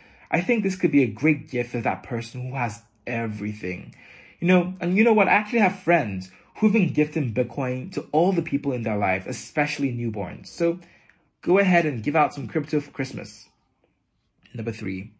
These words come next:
Metaverse Magna, play to earn in Africa. I am really bullish about the potential of play to earn in Africa. This is because sixty percent of Africans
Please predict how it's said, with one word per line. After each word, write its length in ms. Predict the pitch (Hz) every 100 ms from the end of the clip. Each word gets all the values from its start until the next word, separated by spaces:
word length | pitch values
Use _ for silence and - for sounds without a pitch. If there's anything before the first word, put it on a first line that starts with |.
| _ _ _ _ _ _ _ _
Metaverse 560 | 131 175 214 214 214 110
Magna, 560 | 127 127 104 78 87 - _
play 260 | - 175 170
to 200 | 160 -
earn 160 | 135 127
in 180 | 110 -
Africa. 460 | 101 - - - - _ _ _ _ _ _ - - _ 123
I 280 | 135 156 160
am 200 | 147 123 110
really 260 | 131 165 185
bullish 720 | 120 123 117 120 117 - - -
about 360 | 120 117 110
the 60 | 101
potential 480 | 107 - 123 117 135
of 120 | 107
play 180 | - 123
to 140 | 117 -
earn 200 | 110 104
in 140 | 98
Africa. 440 | 98 98 - - - _ _ _ _ -
This 200 | 180 240
is 60 |
because 560 | 220 - 113 95 95 101 _ _ _
sixty 360 | - - 180 214
percent 280 | 196 - 135
of 120 | -
Africans 600 | 110 - 120 127 123